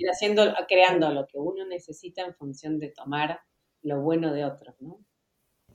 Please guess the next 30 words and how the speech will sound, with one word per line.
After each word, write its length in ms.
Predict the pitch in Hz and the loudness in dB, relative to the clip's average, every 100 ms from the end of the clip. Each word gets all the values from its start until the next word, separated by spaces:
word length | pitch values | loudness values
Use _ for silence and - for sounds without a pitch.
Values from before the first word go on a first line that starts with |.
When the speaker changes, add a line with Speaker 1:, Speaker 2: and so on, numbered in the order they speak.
| _ _ _ _ _ _ _ _ _ _ _ | _ _ _ _ _ _ _ _ _ _ _
Speaker 1:
Qué 80 | - | -12
lindo. 280 | 170 156 156 | -10 -10 -10
Speaker 2:
Claro. 280 | 247 185 - | -6 -6 -2
Speaker 1:
Pero 140 | 240 247 | 0 4
gracias. 300 | 330 - _ _ _ _ _ - | 4 2 _ _ _ _ _ -8
Speaker 2:
Así 300 | 196 240 226 | -6 -6 -4
que, 580 | 240 208 190 180 180 202 | -2 0 0 -2 -4 -6
sí. 200 | - 190 - _ _ _ _ _ _ _ - | -8 -12 -12 _ _ _ _ _ _ _ -2
Speaker 1:
Gracias 440 | 214 233 247 269 | 4 4 4 0
por 160 | 214 175 | 0 -2
dejarnos 540 | 170 - 170 170 170 - | -2 -8 -14 -12 -16 -2
todo 160 | 175 170 | 2 2
esto, 240 | 165 - | 0 -2
Speaker 2:
Ay, 140 | 175 247 | 2 2
Speaker 1:
esta, 120 | - | 2
Speaker 2:
sí, 40 | 175 | 4
Speaker 1:
gracias 260 | 220 277 | 4 4
Speaker 2:
sí. 40 | 262 | 2
Speaker 1:
por 120 | 202 | -2
dejarnos 380 | - 196 208 - | -2 -8 -8 0
todo, 240 | 214 220 | 4 4
por 160 | 190 170 | 2 -2
tu 80 | 170 | -2
Speaker 2:
Ay, 60 | |
Speaker 1:
tiempo, 320 | - 214 202 | 2 2 2
Speaker 2:
sí. 40 | 180 | -2
Speaker 1:
por 120 | 160 | -2
contarme 380 | 143 143 165 180 | -4 -10 -10 -10
tu 80 | 165 | -12
historia, 600 | - 170 165 170 175 | -8 -4 -2 0 0